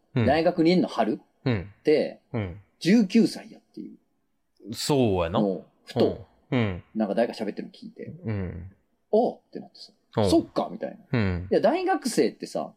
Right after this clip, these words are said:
Speaker 1: うん。
Speaker 2: なんかやたら飲み会してるイメージがある。
Speaker 1: ああ、はいはいはいはい。
Speaker 2: うん。やけど、よう考えたら二
Speaker 1: うん。
Speaker 2: 年の春はまだ十九なんや、みんなと思って。
Speaker 1: そうやな。
Speaker 2: まあまあ、浪人してる子は別よ。
Speaker 1: うん。
Speaker 2: うん。やねんけど、
Speaker 1: うん。
Speaker 2: そう、現役で入ってると、
Speaker 1: うん。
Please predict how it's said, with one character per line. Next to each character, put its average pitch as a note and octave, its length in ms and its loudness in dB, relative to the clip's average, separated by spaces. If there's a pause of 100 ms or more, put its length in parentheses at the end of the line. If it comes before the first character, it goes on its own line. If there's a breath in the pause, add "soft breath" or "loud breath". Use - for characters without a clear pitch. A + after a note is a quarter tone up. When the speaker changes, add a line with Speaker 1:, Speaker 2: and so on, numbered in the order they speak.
Speaker 1:
う C3 60 2
ん。 F#2+ 160 2
Speaker 2:
な - 80 2
ん - 40 -4
か - 220 -4
や C#3 120 4
た G#3+ 120 2
ら G#3 80 2
飲 G3 140 4
み G3 120 2
会 F#3 200 4
し - 40 -12
て F3+ 100 2
る D#3+ 60 8
イ E3 80 4
メ C#3 160 2
ー E2+ 80 -6
ジ - 300 -8
が - 100 -6
あ - 20 -6
る。 C3 80 2
Speaker 1:
あ C#3 40 6
あ、 B2+ 600 6
は G#2+ 120 2
い F#2 80 2
は F#2 80 0
い - 20 -2
は E2+ 60 -4
い - 40 -4
は E2+ 40 -6
い。 F2 40 -8
Speaker 2:
う E2+ 40 -8
ん。 E2+ 120 -10 (340)
や F#3+ 140 4
け A2 120 2
ど、 G2 240 0
よ C3+ 140 6
う A#3 120 2
考 D4+ 140 4
え C4+ 60 4
た C3+ 80 0
ら A#2 60 0
二 C#3+ 100 4
Speaker 1:
う G3 40 8
ん。 - 20 8
Speaker 2:
年 G#4+ 200 6
の D4 100 4
春 B2 240 4
は G#2 80 6
ま G#2 140 2
だ C3+ 300 4 (100)
十 A#3 360 6
九 E4+ 300 6
な F#2+ 120 0
ん F#2+ 80 -8
や、 E2 100 -6
み G2 160 -2
ん G2 80 2
な F2 80 -2
と - 140 -16
思 - 80 -16
っ - 20 -20
て。 - 60 -20 (240)
Speaker 1:
そ - 240 0
う - 40 2
や - 0 -
な。 - 60 2
Speaker 2:
ま G3+ 80 4
あ - 40 4
ま F3 40 8
あ、 - 40 6
浪 B3 160 6
人 C4+ 160 8
し - 40 0
て C#4+ 80 6
る C#4 60 2
子 C4+ 80 4
は C4 60 4
別 B3 240 2
よ。 - 180 2 (140)
Speaker 1:
う C#3+ 60 0
ん。 B2+ 40 4
Speaker 2:
う G2 520 0
ん。 F2 200 -2 (480)
や A#2 100 0
ね G2 100 0
ん F2 60 -6
け E2+ 100 -2
ど、 F#2+ 160 0
Speaker 1:
う A#2 40 2
ん。 G#2 360 0
Speaker 2:
そ A#2+ 120 -4
う、 - 20 -6
現 E3+ 80 4 (180)
役 B3+ 140 4
で C4+ 80 6
入 B3 160 4
っ - 40 2
て - 160 2
る G#3 120 4
と、 F3 320 2 (100)
Speaker 1:
う C3 60 2
ん。 G#2+ 280 0